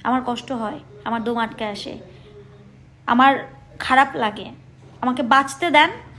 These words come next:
আর নাহলে বলেন মরে যেতে, আমি মরে যাই। আমার পেজটাও গতকালকে সাসপেন্ড করা হয়েছিল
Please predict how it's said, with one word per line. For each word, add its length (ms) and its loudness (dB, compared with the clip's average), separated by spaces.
আর 140 6
নাহলে 160 4
বলেন 300 6
মরে 200 2
যেতে, 280 -2
আমি 100 4
মরে 180 4
যাই। 180 -6
আমার 180 6
পেজটাও 400 6
গতকালকে 360 4
সাসপেন্ড 420 0
করা 160 4
হয়েছিল 540 -4